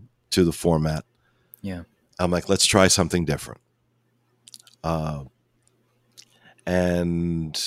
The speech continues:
Speaker 1: we tried sitting down at my dining room table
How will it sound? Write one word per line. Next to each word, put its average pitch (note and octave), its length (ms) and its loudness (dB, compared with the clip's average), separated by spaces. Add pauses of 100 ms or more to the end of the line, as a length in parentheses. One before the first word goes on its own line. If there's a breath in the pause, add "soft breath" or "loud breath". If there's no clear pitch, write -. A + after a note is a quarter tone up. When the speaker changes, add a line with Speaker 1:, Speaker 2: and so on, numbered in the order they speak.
(1000)
Speaker 1:
we F#2 180 2
tried F#2 680 2 (400 soft breath)
sitting G2 360 0
down G2+ 200 2
at - 80 -6
my F#2+ 120 2
dining F2+ 360 4
room A2 160 6
table F#2 480 2